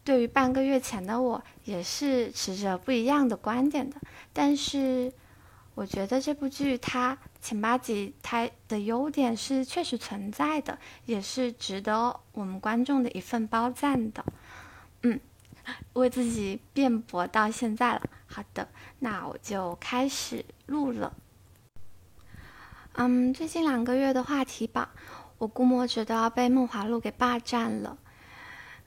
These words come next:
在头八集刚放出来的时候，首页就有一大批网友忍不住彻夜看完了，因为这毕竟是神仙姐姐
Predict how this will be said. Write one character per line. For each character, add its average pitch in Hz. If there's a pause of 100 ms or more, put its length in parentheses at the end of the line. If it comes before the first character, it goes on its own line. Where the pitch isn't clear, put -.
(360)
在 269
头 233
八 240
集 220
刚 226
放 254
出 247
来 202
的 202
时 -
候， 196 (300)
首 196
页 196
就 -
有 185 (240)
一 196 (100)
大 254
批 -
网 190
友 196
忍 190
不 202
住 226
彻 247
夜 226
看 220
完 180
了， 220 (480)
因 277
为 262
这 262
毕 254
竟 247
是 247
神 208
仙 240
姐 220
姐 190